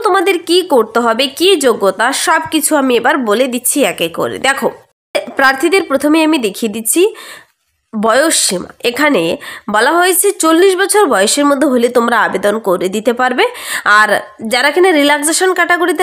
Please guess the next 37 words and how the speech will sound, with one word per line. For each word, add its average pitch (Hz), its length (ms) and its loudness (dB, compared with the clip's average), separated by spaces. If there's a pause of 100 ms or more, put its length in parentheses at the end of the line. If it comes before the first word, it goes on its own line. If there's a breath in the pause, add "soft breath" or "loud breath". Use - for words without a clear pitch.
(120)
আবার 254 220 0
অতিরিক্ত 277 340 -4 (140)
পাঁচ 247 160 2 (120)
বছর 247 280 -2
বয়সে 175 260 0 (100)
ছাড় 226 280 -2
দেওয়াই 226 340 2
রয়েছে। - 340 -4 (680 loud breath)
এক 294 160 -4
এক 370 140 0
দু 370 100 2
হাজার 381 280 2
চব্বিশ 285 280 0 (100)
অনুযায়ী 349 240 2 (100)
তুমি 302 160 2 (120)
হিসাব 330 220 0 (100)
করবে 311 180 0 (100)
যেন 269 120 2 (140)
চল্লিশ 269 260 0 (100)
বছর 277 200 -2 (100)
বয়সের 214 360 2 (100)
মধ্যে 180 300 -4
হয়। 233 160 0 (640 loud breath)
এখানে 370 320 2
কিন্তু 427 160 2 (120)
আবেদনটি 320 380 0 (120)
সম্পূর্ণ 320 340 2 (280)
অফলাইনে, 220 500 -2 (760 loud breath)
আবেদনটি 247 360 0 (120)
শুরু 269 160 -2 (100)
হয়ে 196 300 2
গেছে, 233 260 0 (200)
দুদিন 285 340 2
থেকে 370 160 0 (100)
শুরু 320 260 0
হয়েছে। 339 280 0 (120)
আবেদনটি 302 380 -2